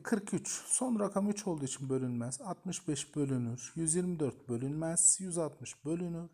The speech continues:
Yüz seksen yedi bölünmez. İkinci kısma geçtiğimizde arkadaşlar şöyle gösterelim.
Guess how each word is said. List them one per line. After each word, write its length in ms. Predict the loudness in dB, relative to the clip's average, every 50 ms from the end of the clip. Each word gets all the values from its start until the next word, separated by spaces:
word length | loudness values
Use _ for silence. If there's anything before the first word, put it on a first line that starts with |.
| _ -4
Yüz 200 | 2 6 8 8
seksen 360 | 8 8 6 -2 -4 -4 -4
yedi 360 | -6 -6 -6 -6 -8 -8 -4
bölünmez. 640 | -4 -4 -4 -4 -6 -6 -4 0 0 0 0 -2 -6 -20 -20 -20 _ _ _ _ _ _ _ _ _ _ _ _ _ -20 -20 -18 -16 -16 -14 -14 -14 -12 -12 -14 -14 -16 -16 -10 -8
İkinci 420 | -8 -4 0 2 2 2 2 2
kısma 380 | 2 6 6 6 6 6 2 2
geçtiğimizde 580 | 2 2 2 0 0 -2 -2 -4 -2 -2 0 -2
arkadaşlar 540 | -2 -2 -4 -6 -6 -4 -4 -4 -6 -6
şöyle 320 | -6 -4 -2 -2 -2 0 0
gösterelim. 680 | -2 0 0 0 0 0 0 -2 -2 -2 -4 -6 -8